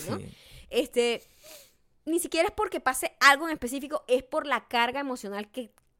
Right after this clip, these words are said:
Speaker 1: que va ca-, que va como, eh,
Speaker 2: Pero es que
Speaker 1: que
Speaker 2: acompaña
Speaker 1: se va
Speaker 2: la música.
Speaker 1: escalando. Y esa música,
Speaker 2: La música te
Speaker 1: escuchar
Speaker 2: hace
Speaker 1: la
Speaker 2: emocionar.
Speaker 1: música de Queen a todo volumen en un, en una sala de cine con tremendo sonido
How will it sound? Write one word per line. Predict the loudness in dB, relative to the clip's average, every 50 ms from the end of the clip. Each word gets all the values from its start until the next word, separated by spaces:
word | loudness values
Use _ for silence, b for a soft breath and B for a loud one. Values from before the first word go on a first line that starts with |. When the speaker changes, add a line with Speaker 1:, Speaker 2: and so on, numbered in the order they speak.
| _ -4
Speaker 1:
que | -2 0 4
va | 4 4 4 2 0
ca-, | -4 -4 -4 -2 0
que | 2 2 4
va | 2 2
como, | 0 -2 -4 0 2 2 2 2 0 -2
eh, | -4 -6 -4 -4 -4 -4 -6 -8 -10 -12
Speaker 2:
Pero | -10
es | -8
que | -6 -6 -6 -6
Speaker 1:
que | -4
Speaker 2:
acompaña | -4 -2 0 2 2 4 6
Speaker 1:
se | 6 6
va | 6 6
Speaker 2:
la | 4 2
música. | 0 0 2 4 4
Speaker 1:
escalando. | 4 6 8 8 8 6 4 2 0 -2 0
Y | 2 2
esa | 2 2 0 0 -2
música, | -2 -2 -2 -2 -4 -4 -6 -8 -8 -2 0
Speaker 2:
La | 2 2
música | 2 2 0 0 2 4 6
te | 6
Speaker 1:
escuchar | 6 6 4
Speaker 2:
hace | 2 2 0
Speaker 1:
la | 0 0
Speaker 2:
emocionar. | 0 0 0 0 0
Speaker 1:
música | -2 -4 -6 -4 0 2 2
de | 2 0 -2 _
Queen | -6 -4 -4 -6 -8 -12 -16 _ _ _ _ _ _
a | -12 -12 -12
todo | _ -6 -4 0 2 2
volumen | 2 2 0 -2 -4 -4 -6 -8
en | -8 -8
un, | -8 -8 -8 -8 -10 -10
en | -10 -10 -8
una | -6 -6 -6 -6
sala | -6 -6 -4 -4 -4 -4 -6
de | -8
cine | -8 -8 -8 -8 -8
con | -8 -8 -8 -8
tremendo | -8 -10 -10 -10 -10 -8 -8 -10 -10
sonido | -10 -10 -10 -10 -10 -10 -12 -12 -12 -12 -12